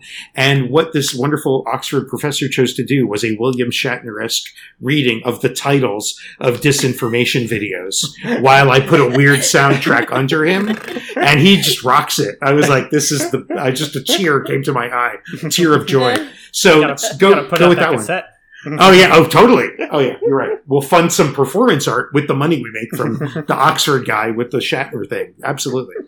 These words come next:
Speaker 2: Next week, we'll be doing another short story.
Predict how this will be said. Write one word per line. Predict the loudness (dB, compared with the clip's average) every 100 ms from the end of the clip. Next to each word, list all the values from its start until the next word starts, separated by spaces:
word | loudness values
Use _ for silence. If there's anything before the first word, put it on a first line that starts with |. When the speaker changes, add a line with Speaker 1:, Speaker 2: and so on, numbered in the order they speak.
| _
Speaker 2:
Next | -6 -6 -6 -10 -10
week, | -12 -10
we'll | -4 -2 -2
be | -10 -12
doing | -12 -10 -10 -10
another | -6 -2 -2
short | -2 -6 -6
story. | -8 -6 -4 -6 -10